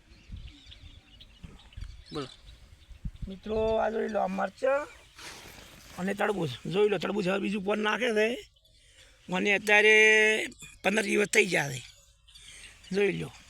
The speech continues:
Speaker 2: આ મરચાં ને, અને પાંચ દિવસ છે આજ. મરચાંને પાંચ દિવસ છે આ.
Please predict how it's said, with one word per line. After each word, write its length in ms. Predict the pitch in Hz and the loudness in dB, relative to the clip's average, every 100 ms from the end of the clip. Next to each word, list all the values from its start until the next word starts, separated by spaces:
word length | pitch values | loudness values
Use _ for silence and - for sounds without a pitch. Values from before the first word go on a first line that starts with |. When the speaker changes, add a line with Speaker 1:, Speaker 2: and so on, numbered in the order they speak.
| - - - - - - - - - - - - - | -20 -20 -20 -20 -20 -20 -20 -20 -20 -20 -20 -20 -12
Speaker 2:
આ 100 | 170 | -6
મરચાં 420 | 190 196 - 220 | -6 -6 -6 -4
ને, 140 | 208 214 214 220 - 175 | -4 -4 -4 -6 -8 -8
અને 120 | 202 | -8
પાંચ 240 | 202 226 220 | -4 -4 -4
દિવસ 240 | 214 208 | -6 -6
છે 100 | - | -4
આજ. 180 | 175 156 - - - - - - - - - - - - _ 165 | -6 -6 -10 -20 -20 -20 -20 -20 -20 -20 -20 -20 -20 -20 _ -14
મરચાંને 320 | 175 214 220 | -6 -4 -4
પાંચ 220 | 214 233 | -2 -4
દિવસ 280 | 220 220 196 | -2 -2 -2
છે 100 | 202 | -4
આ. 200 | 202 | -4